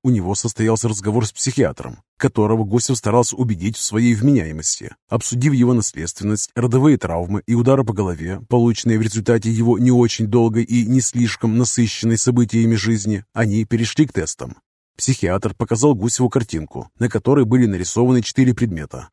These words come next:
перьевая ручка, карандаш, кусок мела и пишущая машинка. После чего попросил назвать лишний, по мнению Гусева, предмет,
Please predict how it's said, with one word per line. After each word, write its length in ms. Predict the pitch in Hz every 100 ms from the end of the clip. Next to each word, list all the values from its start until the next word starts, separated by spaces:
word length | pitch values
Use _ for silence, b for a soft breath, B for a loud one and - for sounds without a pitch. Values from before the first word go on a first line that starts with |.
| _
перьевая 480 | - 117 123 127 82
ручка, 420 | 82 98 - 117
карандаш, 640 | - 127 98 76 92 - -
кусок 380 | - - 135 -
мела 320 | 95 117 120 -
и 80 |
пишущая 500 | 113 123 - - 123
машинка. 540 | 110 107 - 76 - - _ _
После 280 | - 139 139
чего 260 | - 92 101
попросил 420 | 104 120 - 151
назвать 400 | 135 104 117 110
лишний, 400 | 90 92 117 113
по 140 | 107
мнению 340 | 123 123 120 120
Гусева, 420 | 113 117 117 107
предмет, 440 | 101 143 98 73